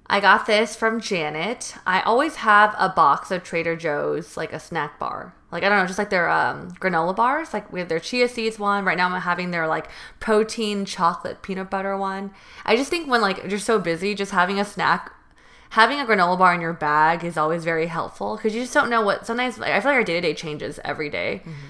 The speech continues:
Speaker 1: So that is my go-to snack.
Speaker 2: The new one, Mel, that I've tried that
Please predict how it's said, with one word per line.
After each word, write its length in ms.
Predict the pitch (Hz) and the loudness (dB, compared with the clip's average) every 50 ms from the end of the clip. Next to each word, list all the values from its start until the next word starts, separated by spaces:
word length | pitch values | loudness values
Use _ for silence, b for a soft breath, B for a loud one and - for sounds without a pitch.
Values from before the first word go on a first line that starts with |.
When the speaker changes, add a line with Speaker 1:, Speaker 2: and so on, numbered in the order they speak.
| 160 | -18
Speaker 1:
So 320 | - - 214 208 214 208 - - - _ _ - _ _ | -6 -2 2 2 2 0 -2 -8 -20 _ _ -20 _ _
that 140 | - 277 320 370 | -4 -2 -2 -2
is 120 | 370 - | 0 0
my 80 | 359 349 | -2 0
go-to 300 | - 320 330 320 - 330 | 0 0 -2 -2 -4 -8
snack. 460 | 311 - - 339 339 - - - - - - _ _ _ _ _ _ - | -8 -8 -8 -8 -8 -8 -10 -10 -14 -20 -20 _ _ _ _ _ _ -10
Speaker 2:
The 160 | 165 151 185 | -4 -2 0
new 200 | 190 196 196 214 | 2 4 4 4
one, 280 | 220 226 202 196 196 180 | 6 6 6 4 4 2
Mel, 200 | 156 151 147 151 | 4 4 4 4
that 120 | 151 151 | 2 2
I've 140 | 151 151 151 | 0 -2 -2
tried 340 | - - 160 151 147 151 147 | -4 -4 -4 -2 -2 -2 -2
that 260 | 151 135 135 - - | -2 -2 -2 -2 -6